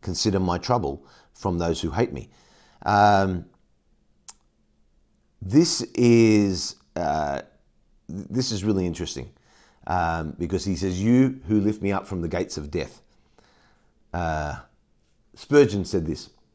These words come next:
"The contrast between the gates of death and the gates of the New Jerusalem is very striking.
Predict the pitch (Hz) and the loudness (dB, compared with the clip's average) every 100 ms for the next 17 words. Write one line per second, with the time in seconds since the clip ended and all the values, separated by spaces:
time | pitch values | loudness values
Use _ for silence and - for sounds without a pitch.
0 | _ _ _ _ - 104 - 165 190 196 | _ _ _ _ -4 -2 2 2 2 2
1 | 180 - 127 - 127 127 107 92 117 127 | 0 0 -4 2 4 4 4 4 4 4
2 | - 90 98 98 - - _ _ _ _ | -4 0 4 4 2 -14 _ _ _ _
3 | - 101 92 87 127 131 110 90 92 113 | -8 -4 -2 4 4 2 -6 -4 0 0
4 | 92 92 107 120 95 82 80 107 _ _ | 0 0 0 0 -2 -4 -6 -12 _ _
5 | _ _ - 92 113 110 - 131 123 76 | _ _ -8 -2 2 2 -2 -8 -8 -12